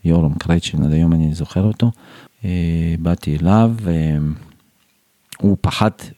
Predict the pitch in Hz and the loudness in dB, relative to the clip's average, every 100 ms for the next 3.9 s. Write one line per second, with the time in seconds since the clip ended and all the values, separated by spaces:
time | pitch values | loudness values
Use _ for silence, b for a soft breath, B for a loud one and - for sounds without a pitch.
0 | _ - 78 - 92 92 87 95 92 87 | _ -4 -4 -2 0 2 4 4 4 2
1 | 92 98 87 85 82 87 104 131 151 _ | 4 4 4 4 2 4 4 2 -2 _
2 | _ 76 143 135 85 85 80 73 - 80 | _ -10 -8 -4 0 0 0 0 -2 0
3 | 80 - 78 82 73 - 80 87 117 | 0 -2 -2 -2 -2 -4 -2 2 2